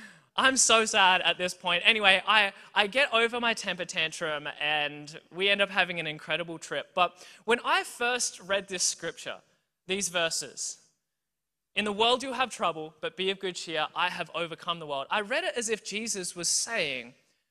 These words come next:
"Okay, your Japan trip isn't going according to plan. Your plans are falling through, but be of good cheer. When I went there, I had a great time."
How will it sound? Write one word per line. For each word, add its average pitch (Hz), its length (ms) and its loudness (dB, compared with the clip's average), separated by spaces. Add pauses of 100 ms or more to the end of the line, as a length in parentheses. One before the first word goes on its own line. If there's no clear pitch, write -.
(460)
"Okay, 220 100 0
your 220 220 -2
Japan 214 400 0
trip 202 240 -8
isn't 196 260 -4
going 175 260 -4
according 147 340 -8
to 143 100 -10
plan. 110 320 -14 (160)
Your 277 140 -6
plans 254 540 2
are 202 100 0
falling 190 520 -4
through, 147 360 -10 (420)
but 202 300 -2 (420)
be 285 180 0
of 277 120 -6
good 202 180 -6
cheer. 160 300 -4 (1300)
When 165 160 -4
I 262 160 4
went 220 220 -2
there, 185 240 2
I 190 100 0
had 196 100 -4
a 160 40 -6
great 151 300 -6
time." 101 280 -12